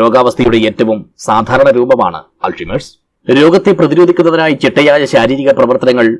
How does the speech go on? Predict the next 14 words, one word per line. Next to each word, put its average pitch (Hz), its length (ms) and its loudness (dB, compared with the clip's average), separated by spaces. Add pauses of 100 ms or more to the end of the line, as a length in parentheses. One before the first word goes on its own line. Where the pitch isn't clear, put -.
(160)
നല്ല 117 160 0 (100)
ഭക്ഷണക്രമം, 113 560 -2 (440)
പ്രത്യേകിച്ചും 131 600 0
തലച്ചോറിന്റെ 135 600 0
ആരോഗ്യം 127 340 2
വർദ്ധിപ്പിക്കുന്നതിന് 131 640 -2
അനിവാര്യമായ 123 480 0 (120)
പഴങ്ങൾ, 120 320 0 (120)
പച്ചക്കറികൾ, 120 520 0 (120)
ധാന്യങ്ങൾ, 113 400 -2 (440)
ഇലക്കറികൾ 123 440 0 (160)
എന്നിവ 117 260 -2
ഉൾപ്പെടുത്തിയുള്ള 117 600 0
ഭക്ഷണക്രമം 110 500 -6